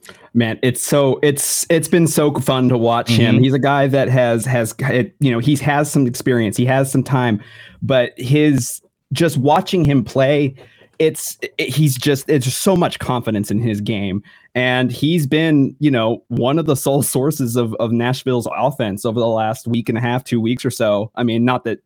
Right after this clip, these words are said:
Speaker 1: this is, that's when he came to Nashville, but just he's gi-, been given this chance now to show out. And I think part of the reason why I like how they did this, this quote unquote rebuild is because,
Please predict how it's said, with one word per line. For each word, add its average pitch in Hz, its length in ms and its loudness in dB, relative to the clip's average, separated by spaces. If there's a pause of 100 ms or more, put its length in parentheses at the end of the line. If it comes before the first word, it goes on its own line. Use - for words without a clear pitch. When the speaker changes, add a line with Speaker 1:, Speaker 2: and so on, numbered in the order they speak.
(100)
Speaker 1:
this 127 280 -2
is, 104 60 -12
that's 123 260 0
when 127 120 -2
he 117 80 -2
came 117 280 -2
to 117 80 -6
Nashville, 123 440 -2
but 110 160 -6
just 117 260 -6 (760)
he's 127 300 0
gi-, 127 120 0
been 127 180 0
given 131 320 0
this 123 140 -4
chance 131 320 -4
now 113 180 -4
to 104 120 -10
show 120 360 -2
out. 110 220 -2
And 110 100 -4
I 117 40 -2
think 139 300 -2 (420)
part 151 140 -4
of 147 60 -6
the 151 60 0
reason 143 220 2
why 131 160 2
I 131 120 0
like 127 320 -2 (300)
how 135 200 -2
they 127 140 0
did 143 240 -2
this, 127 220 -2
this 120 340 -4 (240)
quote 135 160 0
unquote 117 180 -2
rebuild 120 480 0
is 117 140 -4
because, 120 480 -2